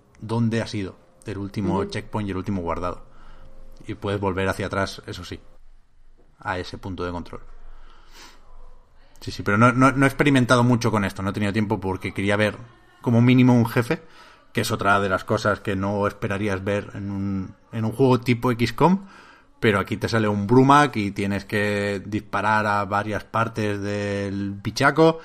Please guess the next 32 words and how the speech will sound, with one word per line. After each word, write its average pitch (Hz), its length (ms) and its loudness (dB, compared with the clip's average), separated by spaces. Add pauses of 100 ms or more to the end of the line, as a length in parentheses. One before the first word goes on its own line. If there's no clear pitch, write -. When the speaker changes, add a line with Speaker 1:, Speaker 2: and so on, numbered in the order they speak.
(400)
Speaker 1:
y, 95 600 -2
y 104 100 -10 (480)
tienes 110 260 -4
que, 107 360 -2 (920)
bueno, 110 240 -6 (640)
flanquear 113 640 2
a, 110 340 2
a, 113 200 -2
a - 200 -2
este 113 220 -2
monstrenco 117 480 4
no 120 80 6
se 120 100 4
puede, 131 260 6
pero 104 180 0
sí 123 280 0 (320)
separar 120 440 2
al 120 120 4
equipo 127 440 2
para 120 180 4
que 110 100 -2
no 113 320 4
ataque 113 640 0
a 107 200 -2 (520)
todos 120 340 0
al 117 100 0
mismo 113 220 4
tiempo. 135 520 2 (1200)
Evidentemente 110 520 2
esas 113 240 0
dinámicas 113 460 4
más 107 580 4